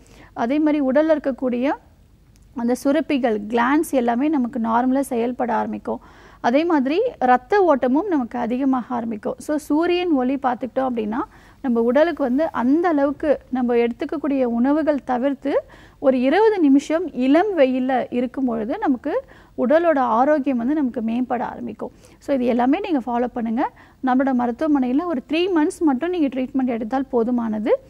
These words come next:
உங்களுக்கு complete cure வந்து கிடைக்கும். இன்னும் ஃபர்தரா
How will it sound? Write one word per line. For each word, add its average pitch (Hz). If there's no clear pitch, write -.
உங்களுக்கு 247
complete 311
cure 254
வந்து 247
கிடைக்கும். 269
இன்னும் 320
ஃபர்தரா 262